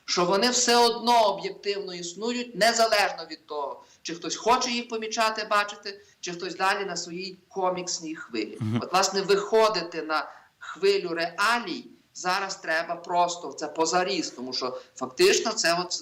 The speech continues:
Speaker 1: зараз все стає на кону.
Speaker 2: Пане Остапе, дякую. До прикладу, зараз проводяться обшуки у мерії Ужгорода. Ви знаєте, що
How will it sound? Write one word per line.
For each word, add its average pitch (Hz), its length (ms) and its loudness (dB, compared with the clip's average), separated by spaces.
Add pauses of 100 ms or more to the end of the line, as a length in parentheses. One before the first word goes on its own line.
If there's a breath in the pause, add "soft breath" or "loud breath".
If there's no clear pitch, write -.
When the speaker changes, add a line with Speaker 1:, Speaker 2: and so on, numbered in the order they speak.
(140)
Speaker 1:
зараз 160 280 0
все 156 240 -4
стає 143 320 -4
на 160 120 -2
кону. 160 300 -4 (560 soft breath)
Speaker 2:
Пане 135 180 6
Остапе, 127 300 4
дякую. 127 400 6
До 117 140 4
прикладу, 117 500 2
зараз 120 400 2
проводяться 120 640 2
обшуки 113 720 0
у 110 200 4
мерії 110 760 2 (200)
Ужгорода. 92 680 2 (340 loud breath)
Ви 87 160 -4
знаєте, 113 380 0
що 87 380 -2